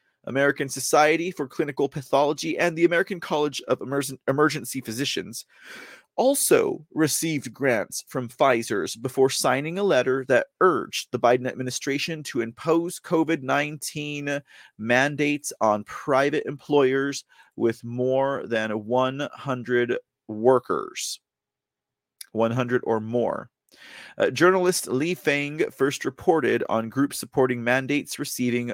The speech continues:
money from Pfizer. Oh, so they're referring to the Twitter files on this one, guys.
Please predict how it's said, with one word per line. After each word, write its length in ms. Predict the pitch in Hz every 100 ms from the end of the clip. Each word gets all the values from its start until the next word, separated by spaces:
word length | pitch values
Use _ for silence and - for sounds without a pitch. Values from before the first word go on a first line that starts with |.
| -
money 340 | 113 110 110
from 220 | 110 110
Pfizer. 420 | - 123 135 110 -
Oh, 1080 | 101 120 127 147 160 170 147 135 123 117 107
so 240 | - 113 104
they're 360 | 110 135 196
referring 540 | 180 139 135 123 117 -
to 180 | 117
the 120 | - -
Twitter 440 | - 180 202 165
files 560 | - 120 107 98 90 107
on 200 | 95 101
this 220 | 180 -
one, 240 | 110 98
guys. 540 | 101 87 73 92 127